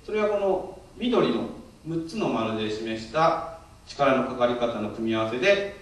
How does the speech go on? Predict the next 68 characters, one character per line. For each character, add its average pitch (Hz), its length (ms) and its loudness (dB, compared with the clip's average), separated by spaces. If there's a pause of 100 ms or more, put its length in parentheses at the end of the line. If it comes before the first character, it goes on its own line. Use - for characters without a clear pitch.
(140)
こ 113 60 -10
の 110 60 -6
断 120 220 2
層 120 160 -4
運 113 240 0
動 113 60 -6 (120)
と - 60 -14
い 101 60 -14
う 104 120 -10
の 165 40 -4
は、 - 340 0 (280)
あ - 140 -14
の、 - 80 -8
表 87 100 -10
さ 101 40 0
れ 101 120 2
ま - 120 -4 (280)
す。 - 1400 -20
で、 - 340 -4 (360)
そ 208 100 -8
れ 220 100 -2
に 214 60 -6
対 220 180 4
し - 100 -4
て 147 380 -2
断 220 280 2
層 262 140 -2
運 262 160 2
動 - 80 -2
で - 80 -2
は - 80 0
な 120 220 4
い - 40 4 (640)
地 127 100 -8
震 113 320 -2
の 110 140 -4
起 107 100 -8
こ 110 80 -4
り 110 80 -4
方 101 140 -8 (200)
と 123 60 -14
い 117 40 -8
う 110 40 -10
も 104 60 -8
の 101 80 -10
が 95 60 -10
あ - 20 -10
り 90 60 -12 (1300)
ま 123 60 -6
す。 113 80 -10
ま 104 100 -12
ず 98 40 -10
一 123 180 -12
つ 120 140 -12
が、 190 420 2 (220)
え 92 340 -14 (480)
ー、 - 20 -10
東 165 160 2
方 151 300 0
膨 - 40 -2
張 - 20 -8
と - 60 -8 (180)
言 - 80 -16
わ 95 60 -10
れ 92 60 -12
る 92 60 -14
も 98 60 -16 (160)
で、 180 400 -4